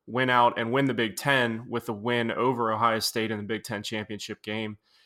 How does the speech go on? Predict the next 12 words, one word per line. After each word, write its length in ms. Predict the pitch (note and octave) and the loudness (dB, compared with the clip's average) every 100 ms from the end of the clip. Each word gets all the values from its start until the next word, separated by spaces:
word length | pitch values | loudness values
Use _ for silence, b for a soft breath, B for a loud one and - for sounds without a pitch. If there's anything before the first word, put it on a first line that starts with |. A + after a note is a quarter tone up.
| _ - | _ -10
as 140 | G2+ | -8
wild 340 | G2+ A2 C3+ D3 | 4 6 6 4
as 100 | A#2+ | 0
it 100 | A#2 | -2
sounds, 600 | - D#3 C#3+ B2 - - _ _ - | 2 2 2 -2 -6 -8 _ _ 2
I 160 | A2+ | 4
don't 160 | C#3+ B2+ | 6 4
really 240 | C3 B2+ | 2 2
know 180 | A#2+ B2 | 2 0
how 320 | - B2+ B2+ | 2 4 6
you 220 | A#2 A#2 | 4 -2
could 220 | - A2+ | -6 -10